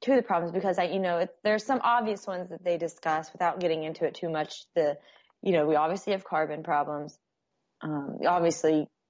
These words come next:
you know, we're, we're raising the, the global temperature up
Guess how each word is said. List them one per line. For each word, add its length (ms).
you 120
know, 200
we're, 480
we're 160
raising 580
the, 360
the 140
global 360
temperature 640
up 280